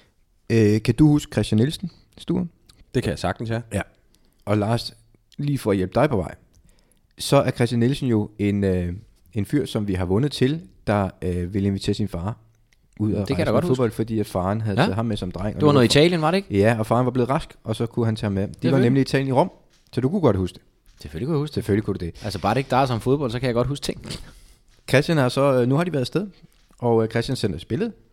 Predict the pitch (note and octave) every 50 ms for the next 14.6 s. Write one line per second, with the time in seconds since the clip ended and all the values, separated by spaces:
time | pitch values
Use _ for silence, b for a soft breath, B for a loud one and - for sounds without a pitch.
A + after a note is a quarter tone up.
0 | _ _ _ - - - - A2+ C#3+ F3+ A#2+ A2+ G#2+ - C3+ C#3 D3 C#3+ C3+ C3
1 | C3+ D#3+ F3+ - - _ _ _ _ - - - - - - - - _ - -
2 | - - - G#2 G#2 G#2+ G#2 - - C#3 C#3+ C#3+ C#3 B2+ - - A2+ G#2 - -
3 | G#2+ G2 F#2+ F#2 F2+ F2+ - - C#3 C#3+ D#3 E3 C#3 C3 C3+ C3+ - - A2+ -
4 | - A#2 A2 A2+ C3 C3+ B2+ - - - _ - D3 D3 E3 E3+ D3+ C3+ - C3
5 | B2+ C3+ D3+ - - - - _ _ _ _ _ _ _ _ _ - A2+ - -
6 | - C3+ C#3 A#2+ B2 A#2 A2 A2+ A2 - A#2+ G#2 G2+ G2+ G2+ - A#2 A2 A#2 A#2
7 | B2 C3 - E3 D3+ - - - - - - - _ _ _ _ _ _ _ _
8 | _ - C#3+ B2+ - - A2+ A2 A#2+ B2 C#3 B2+ A#2+ A#2+ C#3 D#3 - - - _
9 | _ _ _ _ _ _ _ _ - A#2+ A2+ - C#3 A#2 C#3 A#2+ - C3 - -
10 | A#2 B2+ D3 C3+ - B2+ B2 A#2+ - B2+ - A#2 B2+ B2+ A#2+ B2+ A#2 A2 - -
11 | B2 A#2 A2+ - - - - G2+ G2+ G2 G#2+ B2 C3 - - - A2+ A2 - -
12 | F#2 F#2 - - - - G#2+ A2+ B2 B2+ B B B B B - F#2+ F2+ F2 F2
13 | E2+ F2 E2+ D#2+ E2+ E2+ F2 F#2 F2 E2 - - - F#2+ F#2+ F#2+ F#2+ G2 F#2 F2+
14 | - - E2+ E2 F#2 F2+ F2+ F#2 F#2 - -